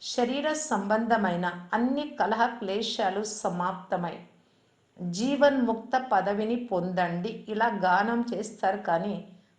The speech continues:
కర్మలో తీసుకొని రారు. మీకు తండ్రి ప్రాక్టికల్గా అర్థం చేస్తూ ఉన్నారు.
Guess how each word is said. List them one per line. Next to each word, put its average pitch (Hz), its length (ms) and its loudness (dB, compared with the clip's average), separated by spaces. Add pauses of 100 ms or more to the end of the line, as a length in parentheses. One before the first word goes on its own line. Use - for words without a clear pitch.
(180)
కర్మలో 262 460 6
తీసుకొని 233 680 -2
రారు. 175 440 0 (480)
మీకు 247 280 -2
తండ్రి 247 420 2
ప్రాక్టికల్గా 240 880 2
అర్థం 208 360 2
చేస్తూ 226 600 -6
ఉన్నారు. 175 540 -4